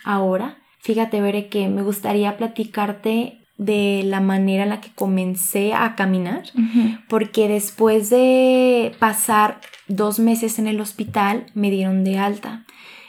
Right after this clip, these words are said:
Speaker 1: Entonces, yo comencé en mi casa,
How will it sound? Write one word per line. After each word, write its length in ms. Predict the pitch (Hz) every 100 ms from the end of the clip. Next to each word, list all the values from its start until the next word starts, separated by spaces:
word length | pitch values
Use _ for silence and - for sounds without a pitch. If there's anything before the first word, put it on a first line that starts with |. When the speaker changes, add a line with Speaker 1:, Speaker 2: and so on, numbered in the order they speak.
| -
Speaker 1:
Entonces, 580 | 220 233 233 262 254 -
yo 240 | 220 254
comencé 600 | 277 320 277 254 240 226
en 120 | 233
mi 140 | 226 208
casa, 540 | - - 202 240 320